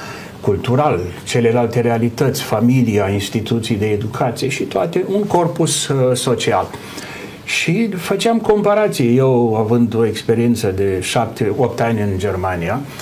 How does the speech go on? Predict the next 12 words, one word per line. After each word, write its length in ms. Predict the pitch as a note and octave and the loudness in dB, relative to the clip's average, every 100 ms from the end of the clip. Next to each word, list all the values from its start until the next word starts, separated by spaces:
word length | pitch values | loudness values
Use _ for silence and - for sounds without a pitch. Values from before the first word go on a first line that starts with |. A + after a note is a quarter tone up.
| - | -8
normal 340 | - B2 B2+ E3+ | -2 0 2 0
că 160 | - | -2
făceam 380 | - D3+ C#3 C#3 | 0 0 0 0
comparație 920 | C#3+ C#3 B2+ A2+ A2 A2+ - A2 C#3 D#3+ - - | 0 0 2 0 0 -2 -2 0 0 -2 -10 -6
între 280 | A2+ A#2 B2+ | 0 0 2
anumite 500 | A#2+ A#2+ D3+ C#3 B2+ | 2 2 2 2 2
realități 800 | A#2+ A#2 G#2 - - - - - - - - - - - | 2 2 -2 0 0 -2 -6 -10 -14 -16 -14 -16 -16 -6
dintr-o 480 | B2 A#2 C#3 C#3 A#2+ | 0 2 2 2 2
societate 800 | A2+ G#2 A#2 A2 B2 G#2 - C#3 C3 - - - - A2 A2 G#2+ | 0 0 0 2 2 0 0 -4 -6 -12 -14 -14 -8 -4 -2 0
mai 180 | A#2+ A2+ | 2 2
occidentală 840 | G2+ - G#2 F#2 F#2+ E3+ G#3 G3+ | 0 -4 -2 -2 0 0 2 0
și 260 | E3 F3 | 0 -2